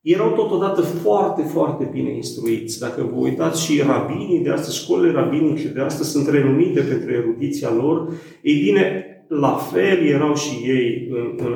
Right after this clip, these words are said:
acele momente, foarte, foarte bine instruiți. Și istoricul roman de origine iudaică, Iosif Flaviu, spune că erau în, în acea perioadă a căderii templului cam șase mii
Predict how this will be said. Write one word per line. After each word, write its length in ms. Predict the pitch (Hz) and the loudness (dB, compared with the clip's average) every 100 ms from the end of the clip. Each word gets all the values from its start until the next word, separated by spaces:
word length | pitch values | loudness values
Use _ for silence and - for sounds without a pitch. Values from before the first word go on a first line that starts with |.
| 113 | -6
acele 340 | - 117 110 110 | -4 0 0 0
momente, 360 | 110 110 - | -4 -4 -4
foarte, 540 | - - 101 185 - 139 | -6 -2 2 2 2 -2
foarte 380 | - 123 - - | -2 -2 -2 -4
bine 200 | 110 107 | -4 -4
instruiți. 580 | - - 110 - - - _ _ _ | -10 -12 -12 -12 -14 -20 _ _ _
Și 540 | - - - - 359 359 349 339 320 170 - - - _ _ | -12 -10 -8 -6 -2 2 6 6 4 0 -4 -12 -20 _ _
istoricul 680 | - 156 151 - - 202 185 175 | -8 -4 0 -2 -2 -2 0 2
roman 520 | 175 185 185 175 160 139 160 - - 143 | 0 0 2 2 4 4 2 0 -2 -4
de 60 | 147 | 0
origine 480 | 160 185 165 160 143 | 0 0 -2 0 2
iudaică, 560 | 139 131 165 160 - | 2 2 2 2 2
Iosif 520 | 131 156 185 - - | 0 2 0 -2 -6
Flaviu, 840 | 160 170 175 156 165 156 139 - - | -4 -2 0 2 2 2 2 0 -4
spune 460 | - - 175 208 185 | -10 -10 -8 -4 -4
că 180 | - | -4
erau 600 | 139 139 165 185 175 165 - | -2 0 0 2 2 2 0
în, 300 | 139 139 147 | 0 -2 -2
în 220 | 139 135 | 0 0
acea 240 | 135 170 | -2 -4
perioadă 380 | 208 165 185 170 | -2 0 0 0
a 60 | 156 | -2
căderii 840 | 160 147 160 190 - 123 147 - | 0 2 2 4 2 0 -2 -2
templului 580 | 135 151 - 170 170 170 | -2 -2 0 0 2 0
cam 180 | 156 147 | -2 -6
șase 520 | - 208 202 170 131 | -6 -10 -6 -4 -2
mii 560 | 143 170 165 170 - | 2 2 0 -4 -6